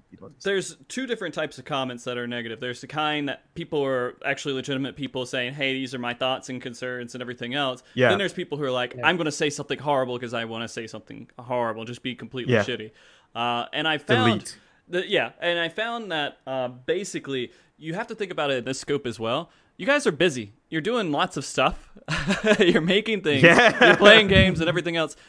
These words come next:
Speaker 2: This guy who is saying this horrible thing to try to get into a response with you has a world of time to sit there
Speaker 1: Yeah,
Speaker 2: and
Speaker 1: that's
Speaker 2: twist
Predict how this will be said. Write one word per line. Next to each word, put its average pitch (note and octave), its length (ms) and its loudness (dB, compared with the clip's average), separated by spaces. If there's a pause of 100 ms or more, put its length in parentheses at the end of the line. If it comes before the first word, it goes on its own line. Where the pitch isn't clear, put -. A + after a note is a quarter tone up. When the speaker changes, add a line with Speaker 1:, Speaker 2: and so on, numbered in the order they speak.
(120)
Speaker 2:
This A3 160 0
guy C4 300 8
who F#3+ 180 2
is D3 220 0
saying F3+ 320 2
this C#3+ 160 -2
horrible F3 340 0
thing D#3+ 300 -2
to F3 80 -4
try C#3+ 160 0
to C3+ 80 2
get C3 100 -2
into C3 220 -4
a A#2+ 40 -4
response B2+ 400 -4
with G3+ 140 -8
you G#3 140 -10 (260)
has D3+ 260 0
a B2 80 -2
world A#2 800 -2
of G#2+ 140 -6
time A2 580 -4 (600)
to C#3+ 100 -2
sit C#3+ 260 -2
there C3 300 4
Speaker 1:
Yeah, F3 160 10
Speaker 2:
and D#3 80 8
Speaker 1:
that's F3+ 100 8
Speaker 2:
twist D3+ 400 2